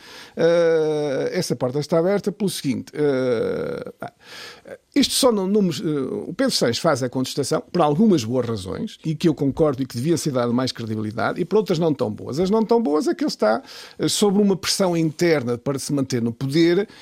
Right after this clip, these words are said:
e, eh, obviamente que isto desagrada completamente a um governo das esquerdas, que tem a prioridade da despesa social, e portanto ele não podia ir para a nato dizer outra coisa por razões internas.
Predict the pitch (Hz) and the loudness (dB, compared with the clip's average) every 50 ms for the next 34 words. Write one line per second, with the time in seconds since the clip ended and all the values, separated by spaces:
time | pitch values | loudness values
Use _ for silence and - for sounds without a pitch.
0 | - - - - 202 208 220 - - - 180 165 - - 180 185 165 170 170 190 | -20 -8 -4 0 0 2 0 0 0 0 0 2 2 2 2 2 2 0 0 0
1 | 196 170 - 220 196 - 180 208 185 196 196 202 202 - 214 196 196 214 202 214 | 0 0 0 -2 -2 0 0 0 2 2 2 0 0 0 0 0 0 0 0 2
2 | 202 214 214 - 226 214 202 214 202 220 214 208 196 220 214 - - 247 277 302 | 2 0 2 2 2 2 2 2 2 2 2 4 2 2 0 0 0 0 0 2
3 | 330 349 - - - - - 160 151 151 147 - - 160 156 143 143 127 143 160 | 2 0 -2 -2 -6 -6 -2 -2 0 0 0 -2 0 0 0 0 2 2 2 2
4 | 156 139 139 139 - - - 170 151 123 151 131 - 127 117 - - 123 110 104 | 2 2 -2 -4 -4 -2 0 0 0 0 -2 -4 -4 -4 -4 0 0 2 2 2
5 | 117 131 - 147 220 220 285 277 269 262 202 202 196 196 220 208 175 143 - 160 | 0 -2 0 0 2 2 4 4 4 4 4 2 2 2 2 2 2 0 0 0
6 | 151 156 165 175 180 - 151 131 143 147 131 156 156 143 - 143 127 - - 151 | 2 2 2 2 0 0 -4 -4 -4 -2 0 0 0 0 -2 -4 -6 -2 0 0
7 | 143 135 - 123 - - 131 131 117 156 156 139 127 131 127 - 110 95 85 - | 0 0 -2 -4 -4 -2 -2 0 0 0 0 2 2 0 0 0 -2 -4 -4 -4
8 | - - | -8 -12